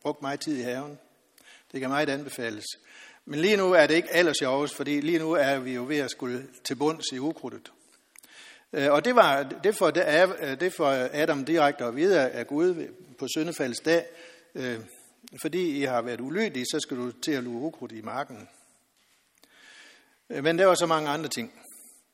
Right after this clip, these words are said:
Trældom under forgængeligheden. Og der skal vi så hen til Romerbrevet kapitel otte igen. Skabningen blev, vil selv blive befriet fra trældommen under forgængeligheden og nå til den frihed, som Guds børn får i herligheden.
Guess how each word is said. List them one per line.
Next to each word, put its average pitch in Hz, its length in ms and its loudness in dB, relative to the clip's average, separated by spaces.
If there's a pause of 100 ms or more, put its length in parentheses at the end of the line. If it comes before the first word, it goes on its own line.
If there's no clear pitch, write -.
(340)
Trældom 165 520 6
under 151 200 -2
forgængeligheden. 123 800 -4 (380)
Og 175 100 4
der 247 100 12
skal 226 200 2
vi 196 140 0
så 214 80 6
hen 196 240 2
til 180 140 -2
Romerbrevet 156 420 2
kapitel 139 340 -4
otte 160 220 0
igen. 123 240 -8 (1500)
Skabningen 202 640 6
blev, 165 360 2
vil 156 200 2 (140)
selv 226 200 8
blive 165 220 0
befriet 180 540 0
fra 143 120 -2
trældommen 156 640 4
under 170 260 -2
forgængeligheden 147 680 -2
og 135 80 -4
nå 180 200 2
til 160 200 -4
den 175 240 -2
frihed, 175 420 0
som 139 160 -6
Guds 170 260 -2
børn 160 300 0
får 156 240 0
i 123 100 -2
herligheden. 123 680 -6